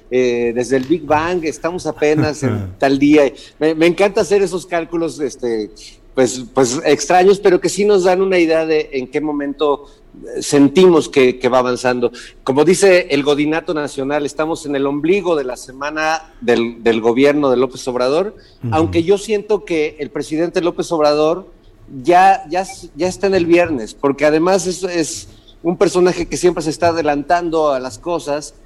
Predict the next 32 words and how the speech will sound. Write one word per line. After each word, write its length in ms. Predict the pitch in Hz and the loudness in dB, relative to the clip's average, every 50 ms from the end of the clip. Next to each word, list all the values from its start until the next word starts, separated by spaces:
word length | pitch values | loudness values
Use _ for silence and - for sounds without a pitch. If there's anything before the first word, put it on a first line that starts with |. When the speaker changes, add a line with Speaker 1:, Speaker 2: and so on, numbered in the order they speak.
| _ _ _ - | _ _ _ -8
Speaker 1:
y 120 | - 160 151 | -4 0 2
lo 200 | 170 175 170 160 | 4 4 4 2
veo 380 | 175 185 190 190 196 196 190 | 2 2 2 4 2 2 0
yo 520 | 180 151 170 175 180 180 185 185 180 180 - - | 0 2 0 0 2 0 0 -2 -2 -4 -6 -6
con 140 | - 165 175 | -4 -2 0
mucha 260 | 190 196 190 190 185 | 0 0 0 -2 -4
prisa 460 | - - 226 220 - - 139 147 151 - - - - - | -4 -4 -6 -4 -4 -4 -4 -4 -4 -8 -18 -20 -18 -4
por, 320 | - 135 131 127 127 - - - - - - - - - - - - - | 0 0 0 0 0 -6 -12 -20 -20 -20 -20 -20 -20 -20 -20 -20 -8 -2
por 240 | 147 143 143 143 139 | 0 0 0 0 0
decir, 720 | 135 151 143 - - - 202 214 220 220 208 208 196 180 - - - - - - | -2 -4 -4 -4 -6 -4 -2 -2 0 -2 -2 -4 -8 -12 -16 -20 -20 -20 -14 -4
por 200 | - 135 139 135 | 0 2 2 4
hacer, 580 | 139 139 135 - - 185 190 190 190 196 180 170 | 4 2 0 0 0 2 2 4 4 2 0 -2
por 240 | - - 156 143 139 | -4 -4 -4 -4 -4
dejar 400 | 147 - - 175 185 180 - - | -6 -8 -8 -8 -8 -8 -6 -2
claras 440 | 190 185 180 185 185 180 170 165 - | 0 2 4 4 4 2 0 -2 -4
ciertas 680 | - - - - 165 175 165 170 170 180 170 - - | -8 -14 -6 -4 -2 -2 -2 -2 -4 -4 -4 -4 -8
cosas. 640 | - - - 180 180 170 180 165 160 156 - - - _ - - _ _ - _ _ - - | -10 -4 -2 -2 -2 0 0 -2 -2 -2 -4 -10 -16 _ -20 -20 _ _ -20 _ _ -10 -4
Eh, 540 | 143 135 139 143 147 147 151 151 151 151 151 147 | 0 2 2 4 4 2 2 0 -2 -6 -12 -16
yo 240 | 165 170 214 233 | -4 0 0 0
sí 140 | 226 226 262 | 2 0 -4
percibo 680 | - - 208 170 - 202 202 190 196 196 196 185 175 - - - - _ _ | -6 -4 -6 -6 -6 -6 -4 -2 -2 -2 -4 -6 -10 -14 -20 -20 -20 _ _
prisa 360 | - 175 208 196 - - 180 | -2 -2 -2 -2 -4 -4 -4
en 120 | 156 143 135 | -4 -4 -4
el 80 | 120 | -6
presidente, 640 | - 123 120 - 123 123 123 135 143 139 - 170 180 | -6 -8 -10 -6 -2 0 0 0 0 0 -2 -2 -4
más 260 | 165 156 151 143 - 156 | -2 -2 -4 -2 0 2
allá 180 | 143 147 147 | 2 4 4
de 120 | 147 151 - | 4 2 -2
que 80 | 135 | -4
todavía 540 | - 147 147 143 139 143 143 139 143 - - | -2 0 2 2 2 2 0 -2 -2 -6 -8
tenga 380 | - 135 143 147 139 131 135 - | -6 -6 -6 -4 -6 -8 -8 -6
tiempo. 540 | 131 135 131 127 123 127 147 156 165 156 | -6 -6 -4 -6 -6 -6 -6 -6 -6 -6